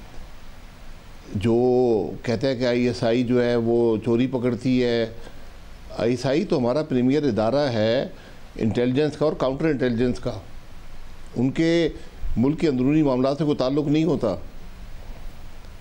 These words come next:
तो अगर वज़ीर आज़म साहब ये कह रहे हैं कि मुल्क के अंदरूनी मामला भी वो चलाते हैं, तो इस बात पर तो फिर बहस होनी चाहिए।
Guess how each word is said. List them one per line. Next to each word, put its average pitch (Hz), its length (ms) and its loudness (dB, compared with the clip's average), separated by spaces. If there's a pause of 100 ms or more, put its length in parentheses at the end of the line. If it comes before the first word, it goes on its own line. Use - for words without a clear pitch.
(300)
तो 110 100 0
अगर 113 120 2
वज़ीर 117 200 4
आज़म 143 140 2
साहब 156 140 2
ये 143 120 2
कह 139 200 2
रहे 156 140 2
हैं 135 220 2
कि 185 80 2
मुल्क 139 280 4
के 151 60 4
अंदरूनी 139 300 4
मामला 131 320 2
भी 151 140 2
वो 135 60 4
चलाते 120 420 2
हैं, 135 200 0
तो 196 80 4
इस - 100 0
बात 139 300 2
पर 170 100 0
तो 156 80 -2
फिर 156 120 4
बहस 131 300 2
होनी 143 200 2
चाहिए। 160 380 2